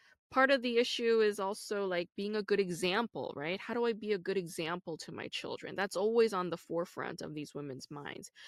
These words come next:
You have the character Kim Jung-hae, played by Lee Yo-won, who's an actress. I mean, we love her. And this character, uh, Jung-hae, she struggles with infertility.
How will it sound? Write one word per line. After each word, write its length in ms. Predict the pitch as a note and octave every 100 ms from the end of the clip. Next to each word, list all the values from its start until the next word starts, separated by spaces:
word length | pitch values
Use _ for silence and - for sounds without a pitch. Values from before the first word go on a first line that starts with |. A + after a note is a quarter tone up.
| - -
You 160 | G#3 A3
have 400 | B3 A#3+ A#3+ A#3
the 140 | A3
character 540 | G#3+ A#3 G#3+ G#3 G3+ F3+ -
Kim 340 | - G3 A3+ -
Jung-hae, 600 | F#3 E3+ G3+ G#3 D3 E3+ _
played 340 | - F3+ F3+ -
by 260 | E3+ D#3+ D#3
Lee 260 | E3 F3
Yo-won, 600 | G#3 G3 C3 B2+ F#3 A#3 -
who's 200 | F3 E3
an 100 | D#3+
actress. 840 | D#3 E3+ - E3 D#3+ - - - _ - - _ -
I 40 |
mean, 140 | F3+ F3
we 140 | A3
love 260 | A#3+ C#3+ -
her. 360 | D3+ C#3 F#3+ - _ - _ -
And 300 | G3+ G3+ F3+ _ _ _ -
this 560 | F#3 A#3 - - - _
character, 840 | - A#3+ A3+ - G#3+ G3+ G3 F#3+ -
uh, 240 | F3+ E3+ E3
Jung-hae, 420 | G3+ G#3 A3 G3 F3+
she 160 | - B3
struggles 540 | - C4 B3 B3 B3
with 160 | A3+ G3
infertility. 760 | G#3 G3 - D3+ A2 E2 -